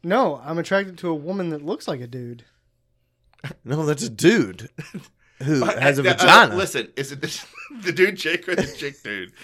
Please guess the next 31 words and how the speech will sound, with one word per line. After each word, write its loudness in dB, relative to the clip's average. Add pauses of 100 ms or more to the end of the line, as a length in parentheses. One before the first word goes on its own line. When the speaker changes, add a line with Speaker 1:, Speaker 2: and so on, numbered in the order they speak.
(160)
Speaker 3:
<laughs> -4
Cover 0
this 2
again. 0
Let's -2
settle -2
this -4
once -4
and -10
for -6
all. 0 (380)
<laughs> -14
With -14 (840)
Speaker 1:
I 2
mean, -2 (200)
look. 0 (1700)
Do 0
I 6
think -4
that -4
Claudia -2
is -6
a -2
prettier -2
man 0
than -6 (760)
Speaker 2:
Do 4
you 10
think 2
Claudia's 6
hot? 4